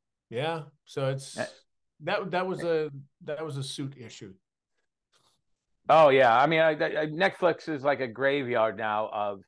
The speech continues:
Speaker 1: It is.
Speaker 2: shows that y-, you'll never watch because it, there's no completion to it. Uh,
Speaker 1: Right.
Speaker 2: but with Black Star was amazing. I mean, uh, the special effects, the, the, the makeup. How long did that makeup take for Black Star?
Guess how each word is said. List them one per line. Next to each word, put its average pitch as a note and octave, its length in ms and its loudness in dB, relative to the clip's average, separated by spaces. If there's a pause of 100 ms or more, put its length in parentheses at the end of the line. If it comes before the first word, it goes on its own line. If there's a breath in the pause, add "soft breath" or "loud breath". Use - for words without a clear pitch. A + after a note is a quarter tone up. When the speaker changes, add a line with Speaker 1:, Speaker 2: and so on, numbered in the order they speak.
Speaker 1:
It C3 160 -4
is. B2+ 240 -2
Speaker 2:
shows D#3 300 2
that C#3 180 0 (200)
y-, C#3 280 -14 (100)
you'll D#3 180 2
never D#3 200 2
watch D3+ 420 4
because B2 300 -4
it, B2+ 160 -10
there's A#2+ 180 -8
no C3+ 480 2 (540)
completion C3+ 560 -2
to D#2+ 100 -14
it. - 120 -16 (680)
Uh, A#2 200 2
Speaker 1:
Right. A2+ 180 -6 (640)
Speaker 2:
but D3 180 6
with C3+ 140 2 (260)
Black D#3 260 4
Star C#3 340 4
was A#2+ 420 0 (1400)
amazing. C3+ 480 -2
I E3+ 80 4
mean, E3+ 180 0
uh, D#3 420 0
the D3 160 -6
special G3+ 400 2
effects, E3+ 300 0
the, C#3 140 -2
the, C3 340 -6
the B2 80 -2
makeup. C3+ 420 -6 (340)
How F#3 120 6
long A#3 100 4
did G3 100 0
that D#3+ 240 2
makeup D3 420 -6
take A2+ 240 -8
for F#2+ 100 -8
Black A#2 360 -4
Star? D#2 340 -10